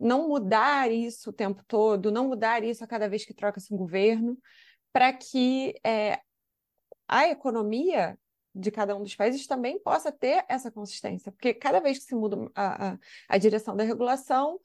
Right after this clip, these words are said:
os regulados têm que mudar também a sua direção, e isso faz com que a gente não consiga, desde agora, no curto prazo,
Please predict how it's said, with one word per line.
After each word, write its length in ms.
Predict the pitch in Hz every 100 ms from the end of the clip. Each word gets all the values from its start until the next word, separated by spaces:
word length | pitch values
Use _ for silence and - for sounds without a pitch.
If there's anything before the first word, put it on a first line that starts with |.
| _ _ _ -
os 140 | 277
regulados 720 | 233 262 277 254 220 247 285 311
têm 100 | 277
que 80 |
mudar 280 | 294 285 269
também 360 | 302 302 247 247
a 60 |
sua 180 | 262 262
direção, 640 | 254 269 320 - 254 285 285
e 80 | 254
isso 180 | 269 -
faz 200 | 262 254
com 100 | 294
que 80 | 285
a 40 |
gente 200 | 269 277
não 160 | 262 285
consiga, 760 | 339 349 - 247 226 214 262 - _ _ _ _ _
desde 560 | 202 202 302 403 330 262
agora, 420 | 269 226 208 208
no 120 | 208
curto 280 | 214 220 -
prazo, 640 | 277 240 220 254 262 285